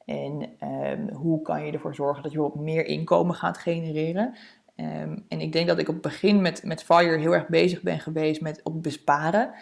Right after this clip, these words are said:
Dus hoe kan ik zo min mogelijk geld uitgeven? Eh, en, en daarmee dus een stukje spaargeld creëren. Terwijl ik nu juist veel meer bezig ben met,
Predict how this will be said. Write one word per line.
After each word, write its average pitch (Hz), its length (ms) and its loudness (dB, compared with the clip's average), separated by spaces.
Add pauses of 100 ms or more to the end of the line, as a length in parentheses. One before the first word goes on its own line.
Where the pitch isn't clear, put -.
(180)
Dus 156 140 -8
hoe 160 120 0
kan 160 160 0
ik 151 80 -4
zo 156 140 -2
min 165 340 4
mogelijk 156 440 6
geld 160 260 4
uitgeven? 185 680 2 (360)
Eh, 151 540 -6
en, - 160 -6
en 156 140 -4
daarmee 151 340 0
dus 156 120 -2
een 147 60 -10
stukje - 260 -12
spaargeld 180 500 -2
creëren. 196 560 -2 (240)
Terwijl 160 260 6
ik 156 60 -2
nu 180 260 4
juist 165 280 4
veel 170 160 0
meer 156 160 -2
bezig 156 380 -2
ben 151 260 -2
met, 147 240 -8